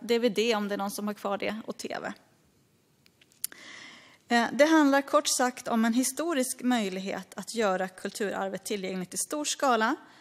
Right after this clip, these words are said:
Samtidigt så har vi nu en historisk risk risk att en del av det här ar-, arvet går förlorat om inte chansen tillvaratas. Det finns många problem idag i arbetet med att digitalisera. Det kan handla om,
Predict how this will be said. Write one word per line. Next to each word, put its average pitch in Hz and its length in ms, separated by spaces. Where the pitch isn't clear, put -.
Samtidigt 302 800
så 254 80
har 240 180
vi 277 120
nu 202 200
en 202 300
historisk 247 720
risk - 440
risk - 580
att - 300
en 220 140
del 233 200
av 220 100
det 214 60
här 185 200
ar-, 185 380
arvet 185 440
går 185 280
förlorat 247 760
om - 320
inte 196 200
chansen 196 440
tillvaratas. 214 1080
Det 220 100
finns 233 300
många 269 380
problem - 640
idag - 320
i - 20
arbetet - 500
med 247 240
att 240 160
digitalisera. 208 760
Det - 100
kan 226 180
handla 202 340
om, 185 180